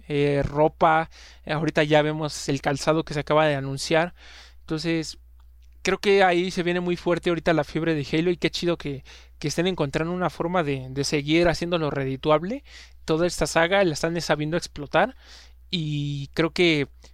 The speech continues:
me llama bastante la atención. A lo mejor me gustaría verlas, a lo mejor no adquirirlas, pero se ve muy, muy llamativo.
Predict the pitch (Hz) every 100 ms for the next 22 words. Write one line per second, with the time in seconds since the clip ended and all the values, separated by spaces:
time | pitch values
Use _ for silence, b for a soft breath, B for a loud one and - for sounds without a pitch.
0 | - 156 147 170 175 147 175 170 170 151
1 | 147 147 170 170 151 147 151 180 196 196
2 | 151 143 151 151 156 165 165 202 - 147
3 | 147 143 156 170 - 160 147 151 175 233
4 | - b b b b - 147 143 - 147
5 | 165 165 165 170 160 151 151 165 165 135
6 | - 160 190 214